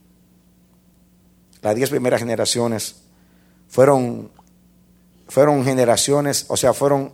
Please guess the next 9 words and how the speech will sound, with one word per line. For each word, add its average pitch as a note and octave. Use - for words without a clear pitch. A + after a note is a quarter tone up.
fueron C3+
longevas, C3
o A2+
sea, C3+
vivieron B2+
muchos C3+
años? C3+
In-, A#2+
increíblemente, D3